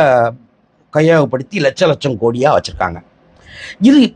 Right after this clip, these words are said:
பகிரங்கமா ஒழிச்சு மறைச்சோ இல்ல, இந்த போதைப் பொருள் மட்டும்தான், வேற பொருட்கள் கூட ஒழிச்சு வச்சு பார்சல் பண்ணி அங்கங்கே கடத்தல் நடக்குது. வேற எல்லாம் பகிரங்கமா, ஓப்பனா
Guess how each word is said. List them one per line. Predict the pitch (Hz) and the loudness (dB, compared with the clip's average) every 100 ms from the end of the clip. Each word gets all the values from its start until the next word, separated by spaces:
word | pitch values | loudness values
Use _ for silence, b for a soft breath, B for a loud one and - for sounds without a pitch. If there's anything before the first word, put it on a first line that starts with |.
| _ - | _ -2
பகிரங்கமா | 202 226 262 311 247 233 208 | 0 2 4 4 4 2 2
ஒழிச்சு | 175 214 214 233 | 2 0 -2 -4
மறைச்சோ | 190 156 - 190 | -2 -2 -2 -2
இல்ல, | 151 185 | -2 -2
இந்த | 170 170 165 | 0 0 0
போதைப் | 170 214 220 | 2 2 2
பொருள் | 202 180 160 | 2 0 0
மட்டும்தான், | 143 175 160 - _ _ _ _ _ _ | -4 -2 -2 -2 _ _ _ _ _ _
வேற | - 170 175 | 0 2 2
பொருட்கள் | 165 165 170 156 | 2 2 2 0
கூட | 156 156 | 2 2
ஒழிச்சு | 143 151 - 151 | 2 0 0 -2
வச்சு | 143 - 147 135 123 113 - | -4 -2 -2 -2 -4 -6 -4
பார்சல் | 131 127 120 | -4 -4 -6
பண்ணி | 117 120 120 _ b b | -4 -4 -6 _ b b
அங்கங்கே | 123 131 123 131 | -2 0 0 0
கடத்தல் | 127 110 - 117 | 0 -2 -2 -2
நடக்குது. | 98 90 175 | -2 -4 -4
வேற | 165 196 175 165 | -2 0 0 0
எல்லாம் | 202 269 247 220 226 _ | 2 2 2 0 -4 _
பகிரங்கமா, | 170 196 226 269 180 135 139 - b b - | -2 -2 0 0 0 -2 -6 -14 b b 0
ஓப்பனா | 127 220 294 294 - 143 | 2 4 4 2 -2 -2